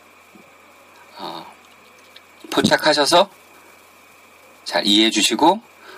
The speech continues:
부족한 게 있다고 여겨-, 여겨지시면 기도해 주시고 함께 이 다음 세대를 세우는 교회학교 혁신운동, 그리고 교회학교 혁신을 위-,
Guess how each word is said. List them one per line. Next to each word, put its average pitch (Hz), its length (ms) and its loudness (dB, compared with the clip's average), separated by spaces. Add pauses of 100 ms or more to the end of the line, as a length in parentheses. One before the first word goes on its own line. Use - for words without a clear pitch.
(100)
부족한 131 360 0
게 120 120 0
있다고 107 340 0
여겨-, 92 320 -2
여겨지시면 98 680 0 (320)
기도해 113 340 2
주시고 156 540 4 (2250)
함께 143 400 0
이 95 340 -2 (340)
다음 120 280 0
세대를 120 320 0
세우는 113 520 0 (460)
교회학교 113 400 2
혁신운동, 82 680 -2 (440)
그리고 107 320 4
교회학교 123 460 4
혁신을 165 500 0
위-, - 180 -8